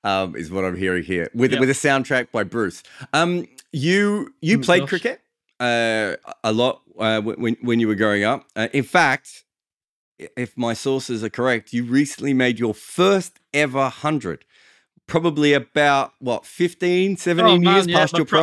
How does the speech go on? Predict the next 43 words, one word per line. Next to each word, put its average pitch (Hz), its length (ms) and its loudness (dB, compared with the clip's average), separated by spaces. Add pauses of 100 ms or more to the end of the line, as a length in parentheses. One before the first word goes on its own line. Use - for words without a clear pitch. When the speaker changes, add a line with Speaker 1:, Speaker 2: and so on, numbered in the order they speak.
Speaker 1:
prime, 208 140 -2
Speaker 2:
my 180 80 0
prime 190 180 -2
Speaker 1:
and 190 60 0
somehow 160 100 0
Speaker 2:
wasn't 143 180 0
very 156 140 2
Speaker 1:
you - 40 0
made 147 100 4
Speaker 2:
good. 147 100 2
Speaker 1:
a 143 40 2
hundred? 147 340 -2
Speaker 2:
You've, 180 280 2 (120)
you 185 140 2
have, 208 340 0
uh, 180 440 -2 (100)
you - 140 -8
have 190 160 -2
deliberately 185 420 -2
dropped 160 240 -2
me 151 120 -2
in 139 120 -4
this, 135 420 -10
um, 135 540 -4 (200)
to, 139 260 0 (360)
to 165 80 -6
be 151 120 0
clear, 143 480 0 (520)
'cause 143 120 -10
I 143 60 2
asked 139 140 -4
you 151 60 -2
not 135 140 -6
to 147 60 -10
mention 139 360 -4
that, 139 200 -4
because 151 500 0
the 151 80 -4
lads 175 240 0
I 160 80 -2
play 160 240 -2
with 143 160 -6
now, 147 480 -2